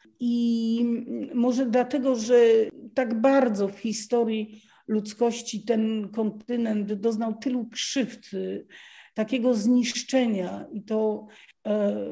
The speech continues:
my niszczymy własne środowisko, ale na tym korzystamy, a tam niszczymy ich środowisko i my na tym korzystamy. Więc, e, należy się tej Afryce, e, coś, co pozwoli jej wyjść z impasu,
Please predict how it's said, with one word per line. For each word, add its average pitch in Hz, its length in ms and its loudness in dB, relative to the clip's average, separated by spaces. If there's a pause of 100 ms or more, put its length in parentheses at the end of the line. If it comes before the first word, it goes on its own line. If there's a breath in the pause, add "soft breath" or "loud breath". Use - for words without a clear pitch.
my 240 280 4
niszczymy 240 480 2
własne 214 340 -4
środowisko, 208 680 -4
ale 208 220 0
na 196 140 0
tym 202 240 -6
korzystamy, 185 800 -8
a 208 340 -10 (520 soft breath)
tam 247 320 4
niszczymy 233 560 0
ich 220 260 -6
środowisko 214 680 0
i 196 140 -2
my 185 100 -2
na 175 160 -6
tym 170 220 -14
korzystamy. 175 720 -12
Więc, 220 440 -8
e, 233 200 2 (320 loud breath)
należy 226 480 6
się 220 180 0
tej 226 200 2
Afryce, 240 720 0 (400 loud breath)
e, 220 420 2
coś, 247 500 0
co 220 480 2 (300)
pozwoli 240 680 4
jej 226 160 2
wyjść 220 560 2
z - 140 -12
impasu, 220 760 -2